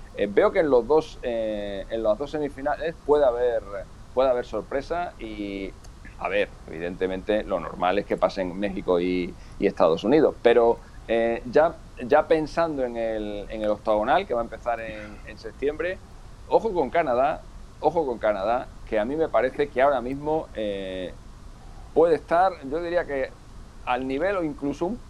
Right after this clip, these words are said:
pes-, un pasito por delante de, de Costa Rica, ¿eh? Eh, y a lo mejor ese tercer puesto en, en concacaf, ese tercer billete directo a, a Qatar,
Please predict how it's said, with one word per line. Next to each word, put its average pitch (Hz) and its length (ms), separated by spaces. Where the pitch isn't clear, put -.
pes-, 147 240
un 190 160
pasito 185 640
por 127 160
delante 147 380
de, 113 420
de 107 100
Costa 107 300
Rica, 113 380
¿eh? - 180
Eh, 104 320
y 110 80
a 104 80
lo 107 80
mejor 139 400
ese - 180
tercer 135 420
puesto 135 520
en, 113 720
en 113 140
concacaf, 110 580
ese 135 200
tercer 131 320
billete 120 280
directo 117 460
a, 107 360
a 110 180
Qatar, 127 420